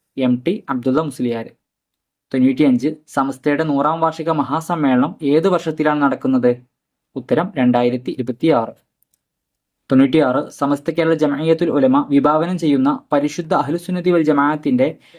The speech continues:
ആശയാദർശനങ്ങളിൽ അധിഷ്ഠിതമായ ഒരു ബാലസമൂഹമായി പ്രവർത്തിക്കുക. ഇത് ഏത് സംഘടനയുടെ ഭരണഘടനയിൽപ്പെട്ടതാണ്? ഉത്തരം എസ് കെ എസ് പി വി. തൊണ്ണൂറ്റിയേഴ്, എസ് കെ എസ് പി വിയുടെ ഫുൾ ഫോം എന്താണ്? ഉത്തരം സമസ്ത കേരള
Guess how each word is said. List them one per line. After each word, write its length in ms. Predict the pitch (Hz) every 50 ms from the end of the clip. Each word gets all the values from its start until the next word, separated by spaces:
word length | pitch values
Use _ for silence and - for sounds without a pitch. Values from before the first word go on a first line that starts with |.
| - -
ആശയാദർശനങ്ങളിൽ 1000 | 151 139 143 147 - 175 170 170 165 165 160 - - 170 165 165 165 165 160 156
അധിഷ്ഠിതമായ 840 | 139 127 143 143 - - 165 170 165 156 139 123 123 123 143 - - _ _ _ _ _ -
ഒരു 320 | 147 143 151 170 - - 147
ബാലസമൂഹമായി 840 | 143 139 147 151 175 196 190 190 170 165 165 156 165 170 165 165 160 156
പ്രവർത്തിക്കുക. 760 | 156 147 135 131 127 123 - 135 123 127 123 120 123 - - _ -
ഇത് 180 | 139 123 143
ഏത് 440 | 175 - - 147 139 143 151 165 185
സംഘടനയുടെ 800 | 202 - 180 156 147 135 139 139 135 131 127 120 117 151 190 190 - _ _ _ _ _ -
ഭരണഘടനയിൽപ്പെട്ടതാണ്? 1400 | 135 127 131 135 143 156 180 185 170 160 139 139 135 135 135 147 180 190 - 170 139 - 127 123 117 113 113 117 _ -
ഉത്തരം 340 | 139 123 - 147 135 180 - _ -
എസ് 200 | 135 123 - - -
കെ 20 | 170
എസ് 260 | 196 190 175 - - -
പി 120 | 127 120
വി. 140 | 117 120 131 _ _ _ _ _ _ _ -
തൊണ്ണൂറ്റിയേഴ്, 580 | 139 131 131 135 131 160 156 139 123 127 147 170 - -
എസ് 200 | 151 127 127 - -
കെ 40 | 165
എസ് 200 | 165 156 156 151
പി 80 | 139 143
വിയുടെ 400 | 135 131 131 120 127 160 190 -
ഫുൾ 200 | - - 151 147
ഫോം 260 | 143 - - 175 180 170
എന്താണ്? 400 | 147 131 123 120 113 117 120 120 _ _
ഉത്തരം 400 | - - 127 131 170 196 185 - _ _ _ _ -
സമസ്ത 380 | - 139 135 139 131 - -
കേരള 360 | 185 170 160 135 127 143 175